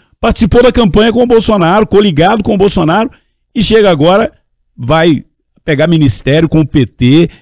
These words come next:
ficar votando com o P T. Cleitinho não votou com o P T, não. Tá firme, tá independente, como alguns outros. Mas o eleitor tá de olho.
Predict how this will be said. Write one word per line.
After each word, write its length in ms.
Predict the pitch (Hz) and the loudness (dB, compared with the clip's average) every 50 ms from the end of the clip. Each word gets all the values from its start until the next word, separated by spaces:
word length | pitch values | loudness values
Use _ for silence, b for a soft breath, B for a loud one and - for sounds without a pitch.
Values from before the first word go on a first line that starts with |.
| b _ | b _
ficar 500 | - 160 143 - 175 160 170 - 117 - _ | -8 -6 -4 -2 0 0 0 0 -2 -6 _
votando 880 | - 127 123 143 170 196 202 - - _ 196 196 220 247 262 240 214 165 | -4 0 2 2 4 4 2 0 0 _ 2 2 4 4 4 4 2 2
com 160 | - 180 175 | 2 2 0
o 40 | 151 | 2
P 200 | - 151 143 - | 0 0 -2 -2
T. 380 | - - 135 139 156 175 160 b b b _ _ _ _ - | -2 -2 0 0 2 0 -2 b b b _ _ _ _ -4
Cleitinho 360 | 131 120 110 - 139 135 139 | -2 -2 -2 0 0 0 0
não 100 | 165 185 | 2 0
votou 260 | 240 262 - 311 302 | 0 -2 -2 -2 -2
com 120 | 285 320 | -2 -2
o 40 | 311 | -2
P 160 | - 320 311 | -2 -2 -4
T, 180 | 302 - 302 302 | -4 -4 -4 -2
não. 280 | 302 269 196 123 - - _ _ _ _ _ _ _ | -2 0 -2 -2 -4 -6 _ _ _ _ _ _ _
Tá 140 | - 139 - | -6 -4 -4
firme, 460 | - - 156 160 180 226 226 208 185 | -2 -2 0 2 2 2 2 0 0
tá 120 | - 180 | 0 0
independente, 680 | 160 151 151 156 - 165 139 127 120 143 170 180 - - | 0 2 0 0 0 0 0 0 0 0 0 -2 -2 -4
como 160 | 185 185 180 | -2 -2 0
alguns 300 | 170 160 175 202 175 135 | 0 0 0 0 2 2
outros. 280 | 147 135 120 - - b b b b b b - | 2 2 0 -2 -6 b b b b b b -4
Mas 260 | 143 180 185 160 165 | -2 0 0 2 2
o 60 | 196 | 2
eleitor 320 | 180 160 143 - 170 185 | 2 2 0 0 0 0
tá 100 | - 175 | 2 2
de 140 | 185 165 190 | 2 2 2
olho. 320 | 165 147 135 117 101 - | 4 4 2 2 0 -4